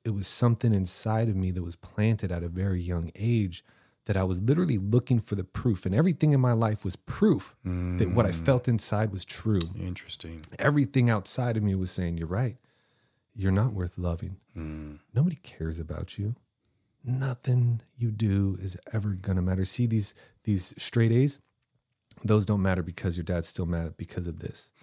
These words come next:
Speaker 2: But it was a perception, right?
Speaker 1: Right.
Speaker 2: It was the way that you thought.
Speaker 1: It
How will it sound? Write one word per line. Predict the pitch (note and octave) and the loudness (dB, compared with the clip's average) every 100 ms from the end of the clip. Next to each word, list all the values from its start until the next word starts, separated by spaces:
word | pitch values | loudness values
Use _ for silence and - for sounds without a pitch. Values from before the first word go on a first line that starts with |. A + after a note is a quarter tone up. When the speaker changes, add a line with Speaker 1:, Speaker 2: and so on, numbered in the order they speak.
| - - - | -14 -14 0
Speaker 2:
But | A#2 | 4
it | |
was | C3+ B2+ | 4 4
a | |
perception, | A2 G2 - D#3 - - E2 | 2 0 2 2 2 2 2
right? | F#2 G#2+ B2+ | 2 2 4
Speaker 1:
Right. | G2 F#3 | 4 4
Speaker 2:
It | B2 | 4
was | A#2 G#2+ | 2 2
the | G#2+ | 2
way | A2+ | 2
that | G#2+ A2 | 2 0
you | F#2+ | -2
thought. | F#2 - - B2 A#2+ - - - _ _ _ _ | -2 -4 4 4 4 0 -4 -4 _ _ _ _
Speaker 1:
It | _ | _